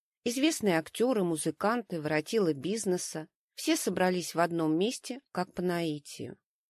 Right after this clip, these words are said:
Дорогое шампанское лилось рекой. Сексапильные стриптизерши устраивали такое шоу, что ширинка не поднималась бы только у импотента.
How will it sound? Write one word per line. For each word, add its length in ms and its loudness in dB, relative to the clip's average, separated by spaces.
Дорогое 460 4
шампанское 720 -2
лилось 400 -2
рекой. 540 -4
Сексапильные 760 0
стриптизерши 800 0
устраивали 640 2
такое 500 2
шоу, 560 -4
что 200 0
ширинка 480 6
не 140 2
поднималась 680 2
бы 140 -2
только 560 -2
у 80 2
импотента. 920 -4